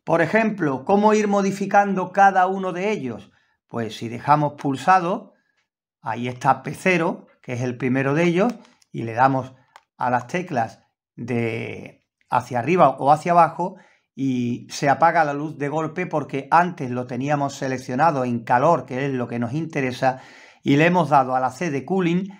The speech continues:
que ahora estaría preparado para frío. Si accedemos de nuevo y cambiamos y le damos de nuevo a la H, a heating, pues lo tenemos de nuevo, ¿veis? Se ha encendido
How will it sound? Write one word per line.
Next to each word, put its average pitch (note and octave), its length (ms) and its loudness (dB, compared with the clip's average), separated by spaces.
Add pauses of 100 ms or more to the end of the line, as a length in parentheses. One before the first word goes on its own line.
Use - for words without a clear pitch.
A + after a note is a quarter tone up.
(140)
que D3 120 -6
ahora D3 220 6
estaría C#3+ 400 0
preparado B2+ 640 0
para C3+ 280 4
frío. G#2 400 -16 (400)
Si - 160 -2
accedemos D3+ 580 0
de - 120 0
nuevo F3 440 0 (520)
y D3+ 180 0
cambiamos C#3+ 760 0
y C#3+ 100 -4
le C3 100 -4
damos D3+ 340 2
de B2+ 120 -10
nuevo C#3+ 400 -2 (240)
a C3+ 140 -2
la C3+ 160 4
H, C3+ 460 -6 (340)
a A#2 140 -10
heating, G3+ 540 -2 (240)
pues C3 460 -6
lo C3 240 -2
tenemos D#3+ 360 0
de D3 120 -2
nuevo, D#3+ 260 0
¿veis? E3 420 -2
Se B2+ 240 0
ha D3 100 6
encendido C3+ 640 -2